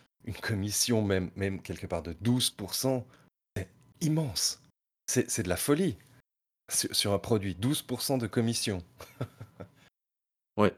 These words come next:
Speaker 2: je, je sais pas, mais c'est vrai que je pense que ça dérange, et en fait, finalement, quand tu, quand tu dézoomes un petit peu le truc, tu dis, ok, ça m'étonne pas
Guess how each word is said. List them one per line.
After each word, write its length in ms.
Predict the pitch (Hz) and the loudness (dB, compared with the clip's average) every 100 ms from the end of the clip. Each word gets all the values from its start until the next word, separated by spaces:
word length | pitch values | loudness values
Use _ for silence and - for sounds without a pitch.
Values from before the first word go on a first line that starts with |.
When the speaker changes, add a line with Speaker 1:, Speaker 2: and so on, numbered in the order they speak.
| - | -4
Speaker 2:
je, 640 | 104 113 107 107 104 104 101 | 2 6 6 8 6 6 4
je 140 | 113 | 4
sais 160 | 110 120 | 4 8
pas, 140 | 135 | 8
mais 220 | 135 117 110 | 8 6 6
c'est 160 | - | 4
vrai 120 | 113 120 | 4 4
que 300 | 117 110 104 | 6 4 4
je 120 | 107 | 4
pense 220 | 139 139 | 2 4
que 80 | 123 | 4
ça 180 | 123 113 | 6 8
dérange, 500 | 117 117 139 139 117 | 10 10 10 8 6
et 100 | 107 | 6
en 80 | |
fait, 200 | 104 139 | 6 4
finalement, 360 | - 117 117 139 | 6 4 6 6
quand 140 | 135 - | 4 2
tu, 240 | 123 101 | 2 2
quand 160 | - 117 | 2 2
tu 140 | 127 | 6
dézoomes 320 | 131 131 139 | 6 8 8
un 80 | 131 | 6
petit 120 | 120 | 4
peu 120 | 120 | 4
le 40 | 120 | 4
truc, 160 | 160 | 2
tu 140 | - 120 | 0 2
dis, 240 | 117 120 | 8 8
ok, 200 | 117 123 | 8 6
ça 160 | 117 120 | 6 4
m'étonne 340 | 113 123 120 | 6 6 6
pas 300 | 120 147 147 | 10 8 8